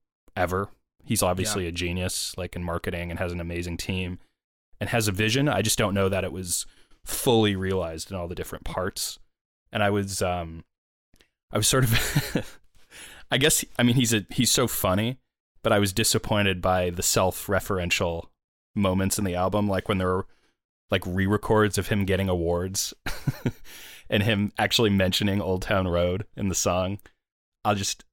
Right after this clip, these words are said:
Speaker 1: it feels like wearing your own band t-shirt, um,
Speaker 2: <laughs>
Speaker 1: or like,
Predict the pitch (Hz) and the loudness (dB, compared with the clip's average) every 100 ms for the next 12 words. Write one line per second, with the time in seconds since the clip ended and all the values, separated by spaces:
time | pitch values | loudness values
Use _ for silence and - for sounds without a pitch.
0 | - - _ _ _ - - 135 117 101 | -20 -20 _ _ _ -10 -2 0 2 4
1 | 107 104 101 101 95 87 90 92 - 104 | 4 6 6 4 4 2 0 0 0 0
2 | - 113 - - _ - - _ _ 127 | 0 -2 -4 -14 _ -20 -20 _ _ -8
3 | - - 95 90 92 123 110 104 101 - | -4 -2 0 0 0 2 4 4 0 -4